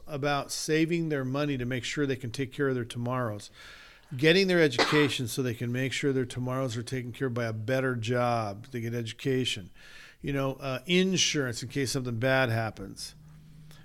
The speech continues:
And j-, I believe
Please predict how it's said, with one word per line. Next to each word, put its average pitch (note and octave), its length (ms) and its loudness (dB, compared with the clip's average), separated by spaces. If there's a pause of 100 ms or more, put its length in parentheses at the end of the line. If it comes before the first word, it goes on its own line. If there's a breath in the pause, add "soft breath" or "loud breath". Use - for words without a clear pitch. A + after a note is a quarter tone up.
(100)
And D3+ 420 0 (1160 soft breath)
j-, B2+ 220 -8
I D#3 220 -2
believe D#3 640 4